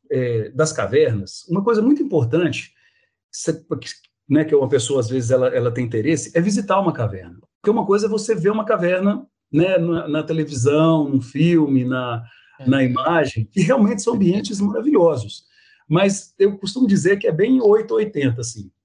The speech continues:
Speaker 1: Uma pessoa, quando ela visita uma caverna, ou ela ama ou ela odeia. Felizmente, a grande maioria gosta muito.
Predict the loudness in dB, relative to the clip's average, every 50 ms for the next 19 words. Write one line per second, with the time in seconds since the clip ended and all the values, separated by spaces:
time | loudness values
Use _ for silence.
0 | _ _ -4 0 0 0 0 0 0 0 0 0 0 0 0 2 0 0 -2 -6
1 | -8 -10 -10 -10 -4 -4 -4 0 0 0 0 2 0 -2 -6 -8 -10 _ _ _
2 | _ _ _ 2 4 4 4 4 4 4 4 4 6 6 4 4 4 2 0 0
3 | 0 0 0 0 0 0 -2 -4 -2 -2 0 0 2 2 0 0 0 -2 -2 -4
4 | -4 -6 -8 -8 -6 -4 -4 0 0 0 0 0 0 -2 -2 -4 -4 -4 -2 -2
5 | -2 -2 -4